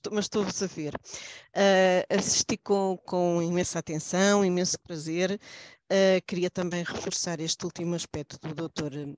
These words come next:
Vítor Jorge para a questão não apenas da arqueologia experimental, mas da,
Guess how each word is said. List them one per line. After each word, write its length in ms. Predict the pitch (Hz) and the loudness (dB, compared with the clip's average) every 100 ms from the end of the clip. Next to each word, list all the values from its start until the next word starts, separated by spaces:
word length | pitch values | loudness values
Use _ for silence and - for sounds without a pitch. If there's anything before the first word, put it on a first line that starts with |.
| - - | -14 -10
Vítor 400 | 147 175 165 143 | -8 -2 -2 -2
Jorge 300 | 147 139 - | -2 -4 -4
para 120 | - | -6
a 40 | 160 | -4
questão 480 | - - 175 170 160 - _ _ | -4 -4 -2 -4 -8 -16 _ _
não 180 | 190 190 | -6 -4
apenas 540 | 180 - 180 175 170 | -6 -8 -8 -8 -8
da 120 | - 160 | -4 -6
arqueologia 600 | 165 - 165 151 160 160 | -4 -6 -4 -2 -2 -2
experimental, 760 | - - 170 165 175 196 196 | -4 -6 -4 -2 4 6 6
mas 260 | 180 170 156 | 2 -2 -2
da, 300 | 175 160 | -2 -2